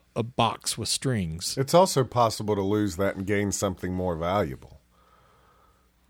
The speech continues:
Speaker 1: Well, the, the community, I would say, is highly valuable. And I wouldn't want to lose the community.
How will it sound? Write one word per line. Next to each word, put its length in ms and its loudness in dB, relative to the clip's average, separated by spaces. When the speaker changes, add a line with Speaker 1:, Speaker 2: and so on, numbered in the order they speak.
Speaker 1:
Well, 140 4
the, 300 4
the 100 6
community, 440 4
I 80 8
would 180 2
say, 160 2
is 100 -2
highly 460 0
valuable. 580 -8
And 420 0
I 80 0
wouldn't 260 0
want 240 0
to 100 -6
lose 280 -2
the 80 -14
community. 560 -8